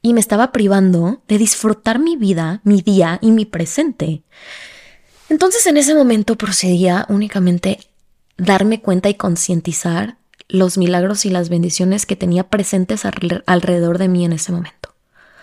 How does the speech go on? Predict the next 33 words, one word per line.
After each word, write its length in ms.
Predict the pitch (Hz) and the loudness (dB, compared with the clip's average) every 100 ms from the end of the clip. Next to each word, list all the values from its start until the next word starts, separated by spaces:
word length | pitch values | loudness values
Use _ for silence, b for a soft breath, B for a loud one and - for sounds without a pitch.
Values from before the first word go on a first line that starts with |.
| b b b | b b b
Entonces 280 | - 208 202 | -6 -4 0
volteé 320 | 190 185 202 | 0 0 0
a 20 | |
ver 100 | 220 | 0
a 40 | 233 | 0
mi 120 | 190 | 0
alrededor 440 | 170 180 170 185 | -2 -2 -2 -2
y 40 | 185 | -2
dije, 360 | 175 - 175 - | -4 -6 -10 -8
Guau, 340 | 170 156 156 - | -8 -8 -8 -6
qué 80 | |
afortunada 580 | 202 - 214 196 175 170 | -6 -6 -6 -4 -4 -4
soy, 320 | 160 - 156 _ _ _ _ _ - | -8 -12 -16 _ _ _ _ _ -6
qué 100 | 196 | -2
bendecida 480 | 208 208 180 180 165 | 0 -2 -4 -6 -6
soy, 320 | - 180 151 _ _ _ _ _ _ _ _ _ _ | -6 -10 -12 _ _ _ _ _ _ _ _ _ _
qué 100 | - | -6
presente 480 | - 214 - 185 180 | -2 -2 -2 -2 -4
tan 280 | - 180 175 | -2 0 2
mágico 560 | 170 - 185 - 220 - _ _ _ _ | 0 -6 -10 -10 -10 -12 _ _ _ _
tengo 480 | 190 175 180 202 _ _ _ _ _ | 0 0 0 -4 _ _ _ _ _
hoy 180 | 180 175 | -2 -2
frente 320 | - 180 170 | -2 -4 -4
a 60 | 165 | -4
mí. 240 | 165 202 _ _ _ _ _ _ _ _ - | -6 -10 _ _ _ _ _ _ _ _ -2
No 180 | 202 | 2
puedo 180 | 220 190 | 4 2
permitir 580 | 190 180 160 160 170 170 | 2 -2 -2 -2 -4 -2
que 120 | - | -2
una 100 | 170 | -4
situación 420 | - - 156 170 | -4 -8 -2 -2
tan 220 | 160 208 208 | 2 2 2
superficial, 800 | 214 208 170 170 165 151 185 | -2 -4 -6 -4 -2 -2 -4